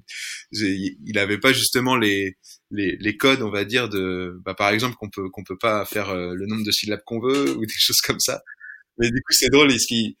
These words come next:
parfois, c'était super parce que ça donnait des... des inspirations pour nous et ça donnait presque des envies de nouvelles mélodies. Euh... du coup, c'est, c'était vachement, enfin, ça, ça rebondissait bien.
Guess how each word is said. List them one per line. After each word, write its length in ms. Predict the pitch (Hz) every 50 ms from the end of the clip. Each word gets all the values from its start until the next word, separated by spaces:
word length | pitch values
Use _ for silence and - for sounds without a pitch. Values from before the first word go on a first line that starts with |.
| _ _ -
parfois, 260 | 117 107 104 147 147
c'était 260 | - 127 117 - 113
super 320 | 104 - - 117 139 143 143
parce 140 | 123 113
que 80 | - 113
ça 160 | 104 - 101
donnait 300 | 90 101 101 101 101 101
des... 320 | 98 98 92 92 92 90 90
des 160 | 98 98 95
inspirations 600 | 95 90 - - 104 98 95 95 - - 127 123
pour 200 | 117 - 101 104
nous 260 | 113 127 127 131 123
et 40 | 104
ça 120 | - - 92
donnait 220 | 95 101 101 101
presque 360 | 95 - 120 110 - - 110
des 160 | 104 104 104 113
envies 220 | 110 107 117 117
de 60 | 107
nouvelles 300 | 107 110 107 107 110 107
mélodies. 480 | 107 110 104 107 110 107 113 123 127 135 - - _ _ - - - - _ _ _ -
Euh... 320 | 92 92 92 90 87 87 85 90 98 - -
du 260 | - - - 92 -
coup, 100 | - -
c'est, 260 | - - - 101 95 92
c'était 320 | 95 - - - - 98
vachement, 340 | 92 95 92 - - 95 92
enfin, 420 | 92 - - 95 90 87 87 92 - _ _ _
ça, 240 | - - - 104 98
ça 140 | - - 104
rebondissait 540 | 98 107 104 110 110 107 104 - - 107 98
bien. 220 | 95 98 101 110